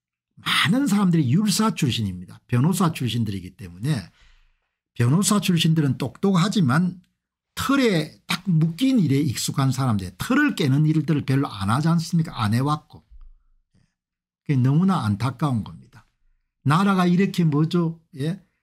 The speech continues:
산이 많은 나라에서 전국을 다 묶어 놓았고 집은 꼭 한 채밖에 이러면 못 가지고 그게 말이 되냐 이야기예요.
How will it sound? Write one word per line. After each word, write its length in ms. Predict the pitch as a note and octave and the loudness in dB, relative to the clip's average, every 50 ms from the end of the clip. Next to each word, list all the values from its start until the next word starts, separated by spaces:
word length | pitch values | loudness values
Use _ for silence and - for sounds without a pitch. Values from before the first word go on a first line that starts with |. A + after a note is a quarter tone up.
| _ _ | _ _
산이 420 | - - - - A#3+ A#3 A3+ G3 | -6 -2 0 2 2 4 4 2
많은 360 | D3+ B2+ A2 G#2 A2+ A2+ A#2+ | 2 2 2 2 2 2 2
나라에서 500 | B2 C3 C3 A#2+ G#2 G2 G2+ F#2 G2 - | 2 0 0 0 0 -2 -4 -6 -8 -6
전국을 600 | - - - C#4+ D#4+ E4+ E4+ D#4+ C#4+ G3 G#3 E3 | -2 -2 0 2 2 0 2 0 2 2 2 0
다 180 | - C3 B2 B2 | 0 0 0 2
묶어 320 | B2+ D3 F#3 F3 - F3+ | 2 0 0 0 0 0
놓았고 720 | C3+ A#2+ A#2+ B2 A2+ - - - B2+ G#2 F#2 G#2 A#2 A#2 - - - - - | 0 0 0 -2 -2 -6 -8 -12 -12 -10 -10 -10 -14 -14 -16 -20 -20 -10 -4
집은 340 | - - B3+ G#3+ A#3+ G3 F#3+ | -2 0 2 2 2 0 0
꼭 320 | - A3+ G#3+ - - - | -2 -4 -4 -2 -2 0
한 100 | B3 B3 | 0 0
채밖에 400 | - - G#3 D#3+ D#3 D3 - D#3 | 0 2 2 2 0 0 0 0
이러면 320 | C#3+ C3 A#2+ A#2 A2+ A#2 A#2+ | 0 0 0 -2 -2 -4 -6
못 160 | G#2+ G2+ - | -8 -8 -6
가지고 540 | - B2+ C3 C3 D3 C#3 C3 G#2+ E2 - _ _ _ _ | -4 -4 -2 -2 -4 -4 -6 -8 -10 -12 _ _ _ _
그게 200 | - - - B3 | -14 -10 -6 -4
말이 420 | A#3+ F#3+ A#2+ - - - C3+ D3 - | -4 -4 -4 -6 -8 -6 -4 -4 -2
되냐 320 | A3 B3 B3 A#3+ A#3+ G#3 | -4 -4 -6 -4 -4 -2
이야기예요. 360 | D3+ A2+ G#2 G#2 - - - | -4 -4 -6 -10 -16 -20 -20